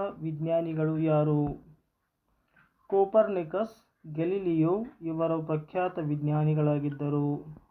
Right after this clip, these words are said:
ಪ್ರತಿ ಸುಧಾರಣೆ ಎಂದರೇನು? ರೋಮನ್ ಕ್ಯಾಥೋಲಿಕರು ತಮ್ಮ ಚರ್ಚಿನಲ್ಲಿ ಸುಧಾರಣೆಗಳು ಅವಶ್ಯ ಎಂಬುದನ್ನು ಮನಗಂಡು,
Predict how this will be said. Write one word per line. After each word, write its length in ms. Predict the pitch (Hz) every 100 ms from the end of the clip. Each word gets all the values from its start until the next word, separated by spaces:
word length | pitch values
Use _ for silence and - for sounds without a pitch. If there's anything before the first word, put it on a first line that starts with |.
| _ _ _ _ - _ _ _ _ _ _ _ _ _ _ _ _ _ _ _ _
ಪ್ರತಿ 320 | - 190 233 240
ಸುಧಾರಣೆ 640 | - 185 185 185 180 180
ಎಂದರೇನು? 1160 | 160 160 160 156 156 151 151 151 147 151 - _ _ _ _ _ _ _ -
ರೋಮನ್ 540 | 175 196 208 214 247
ಕ್ಯಾಥೋಲಿಕರು 1300 | 269 _ 180 165 165 190 196 190 170 175 160 196 226 - -
ತಮ್ಮ 300 | 170 165 156 170 233 226 -
ಚರ್ಚಿನಲ್ಲಿ 680 | 185 185 190 180 165 165 180
ಸುಧಾರಣೆಗಳು 760 | - 156 170 175 175 165 175
ಅವಶ್ಯ 520 | 156 156 165 156 175
ಎಂಬುದನ್ನು 680 | 165 160 160 160 156 160 160
ಮನಗಂಡು, 680 | 156 151 151 143 139 143